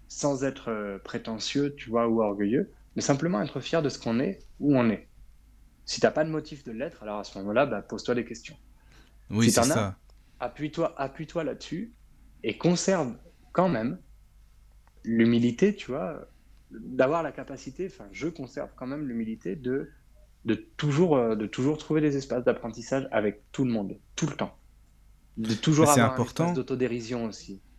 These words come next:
Speaker 1: de toujours se moquer de soi, de toujours se faire, se faire un petit peu, euh, se faire un petit peu de, de, de l'un et de l'autre, tu vois.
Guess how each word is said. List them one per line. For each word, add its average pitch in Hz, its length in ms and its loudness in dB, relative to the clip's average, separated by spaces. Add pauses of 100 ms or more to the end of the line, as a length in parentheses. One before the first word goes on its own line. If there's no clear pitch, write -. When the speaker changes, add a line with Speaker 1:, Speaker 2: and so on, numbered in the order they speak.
(200)
Speaker 1:
de - 80 -4
toujours 151 280 -2
se - 120 -6
moquer 139 220 -2
de 139 60 -8
soi, 139 260 2
de 123 100 -4
toujours 139 340 -2
se - 140 -8
faire, 120 260 -2 (540)
se - 140 0
faire 151 200 4
un 139 120 2
petit 139 160 -8
peu, 156 280 2
euh, 117 80 -2 (240)
se - 140 -10
faire 151 200 0
un 143 140 -2
petit 135 200 -6
peu 156 200 2
de, 113 440 0
de, 98 440 -8 (480)
de 123 100 6
l'un 165 200 2
et 165 80 0
de 156 80 -2
l'autre, 123 300 -8
tu - 160 -16
vois. 131 260 -14